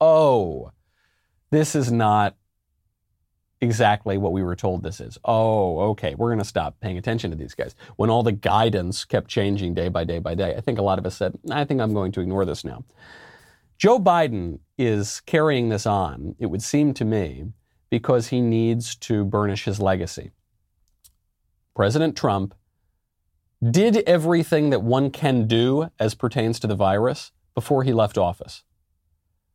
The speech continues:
Right? Slowing the spread, that worked. They slowed the spread.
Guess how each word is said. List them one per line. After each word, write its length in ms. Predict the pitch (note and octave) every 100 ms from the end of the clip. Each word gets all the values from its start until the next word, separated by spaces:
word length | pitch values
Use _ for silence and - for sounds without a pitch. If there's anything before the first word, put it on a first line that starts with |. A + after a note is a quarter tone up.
| -
Right? 240 | A2 A2 -
Slowing 440 | - A2 A#2+ A#2+
the 60 | A2+
spread, 440 | - G#3 G#3+ G3+ _ -
that 160 | B2+
worked. 360 | A3 F3+ - -
They 100 | G#2+
slowed 260 | - A2
the 80 | G#2+
spread. 360 | - A2 F2+